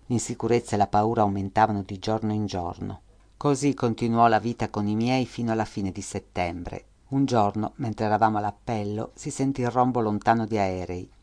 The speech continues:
Fu immediatamente dato l'ordine di entrare nella baracca e tutte le donne, colte dal panico, disordinatamente si spinsero verso la porta.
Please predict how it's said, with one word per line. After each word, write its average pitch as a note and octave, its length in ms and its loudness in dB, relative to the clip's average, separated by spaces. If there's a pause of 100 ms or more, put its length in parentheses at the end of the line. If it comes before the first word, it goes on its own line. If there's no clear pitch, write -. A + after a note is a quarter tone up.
(120)
Fu - 160 -4
immediatamente B2 680 2
dato A2 260 0
l'ordine G#2+ 460 0
di G#2 100 -4
entrare A2+ 380 2
nella G#2 220 2
baracca G2 640 -2 (180)
e B2+ 160 -8
tutte E3 300 -2
le A2+ 120 2
donne, F#2+ 520 -2
colte A2+ 340 -2
dal G#2+ 180 0
panico, G2+ 680 0
disordinatamente A2+ 1120 0
si - 120 -12
spinsero A2 560 -4
verso G#2+ 280 -4
la G2+ 100 0
porta. F#2+ 580 -6